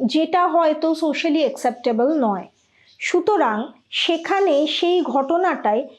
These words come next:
একটু অন্য রকম মোড়কে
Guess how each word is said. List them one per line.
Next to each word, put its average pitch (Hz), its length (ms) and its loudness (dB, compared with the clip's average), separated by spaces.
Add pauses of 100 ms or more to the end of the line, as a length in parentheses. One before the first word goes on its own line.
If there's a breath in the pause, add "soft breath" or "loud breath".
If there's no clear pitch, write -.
(260 loud breath)
একটু 403 420 0
অন্য 349 420 2
রকম 311 520 2
মোড়কে 277 680 0